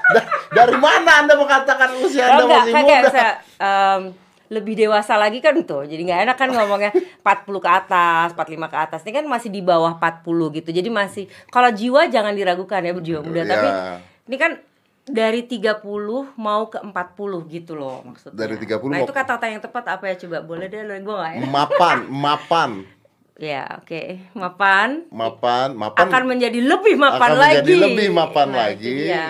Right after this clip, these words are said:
Speaker 1: gitu kan. Iya sih. Tapi
Speaker 2: Gitu.
Speaker 1: biasanya kalau wanita-wanita, gue sempat ngobrol sama Yuni Sarah.
Speaker 2: Heeh.
Speaker 1: Wanita-wanita
Speaker 2: Ya, itu salah satu panutan gue juga tuh, Ba-, tapi sekarang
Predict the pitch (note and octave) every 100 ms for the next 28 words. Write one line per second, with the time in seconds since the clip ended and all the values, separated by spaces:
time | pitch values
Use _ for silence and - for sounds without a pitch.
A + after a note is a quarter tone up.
0 | A2+ - E2+ G2+ C3+ D#3 - F2 F2 F2+
1 | - F2 F2 _ - G#2+ D3 C3 - -
2 | - A2 A2+ A#2+ C#3+ A#2+ A2 G#2+ G#2 -
3 | _ - - - G#2 G#2+ G#2 G#2+ G#2 G#2+
4 | F#2+ G#2+ G#2 G2+ G2 G2 A2 E3 F#3+ F3+
5 | C3+ A#2+ A2+ G#2+ G2 F2+ F2+ D#2 - D#3
6 | - D#3+ C#3 _ _ _ _ _ - G2+
7 | G#2+ G#2 G2+ G#2 G2+ G2+ F#2+ G3+ C4 C4
8 | A3 G#3+ G#3 G3 F#3+ F3+ F#3 F#3 F#3+ F3
9 | G#3+ G#3+ A#3+ F#3 - C4 E4 E4+ D#4+ G4